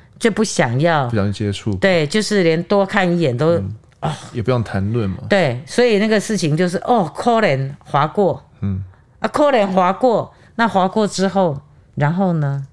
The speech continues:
Speaker 1: 当时的我也是这样，看到新闻，“哦，是谁？怎么？”可是内容是什么？傅俊祥被怎么对待？我不知道太详细。
Speaker 2: 嗯。
Speaker 1: 我有看到那个报道，但是我不敢看。
Speaker 2: 嗯哼。
Speaker 1: 可是如果每一个人都这样的话，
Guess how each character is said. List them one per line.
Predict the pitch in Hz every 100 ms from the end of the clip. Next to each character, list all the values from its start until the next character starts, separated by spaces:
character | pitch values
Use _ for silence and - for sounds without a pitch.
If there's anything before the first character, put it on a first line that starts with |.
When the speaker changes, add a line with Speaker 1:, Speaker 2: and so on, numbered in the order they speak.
| _ _ - _
Speaker 1:
当 | - 220
时 | 202 170
的 |
我 | 156 135
也 | 127
是 | 117 139
这 | 123 131
样， | 123 117 110 - _ _ _ _
看 | - 196
到 | 180
新 | - 165
闻 | 156 -
，“哦， | 185 135 -
是 | - -
谁？ | - - 127
怎 | 131 127
么？” | 135 139 - - - - - _ _ -
可 | -
是 | 127 - 180 143 -
内 | 214 220
容 | 135 123
是 | -
什 | 143 -
么？ | - - _ - -
傅 | - 285 269
俊 | 233
祥 | 196 139
被 | 147
怎 | 165 117
么 | 101
对 | 120 131
待？ | 135 -
我 | 202 185
不 | 151
知 | 226 247
道 | 254 233 180 - _
太 | - 208
详 | 143 127
细。 | - 147 113 - - -
Speaker 2:
嗯。 | 82 85
Speaker 1:
我 | 262
有 | 233
看 | 226
到 | 240
那 | 226
个 | 190
报 | 196 -
道， | 117
但 | 123 170
是 | 156 151 -
我 | 147
不 | 147
敢 | 180 107
看。 | - 120 123 _ - - _ -
Speaker 2:
嗯 | 98 95
哼。 | 110 117 - - -
Speaker 1:
可 | 269
是 | 349
如 | 370
果 | 330
每 | 240 175
一 | 247
个 | 285
人 | 190
都 | 185 208
这 | 190
样 | 208 160
的 | 131
话， | 170 156 117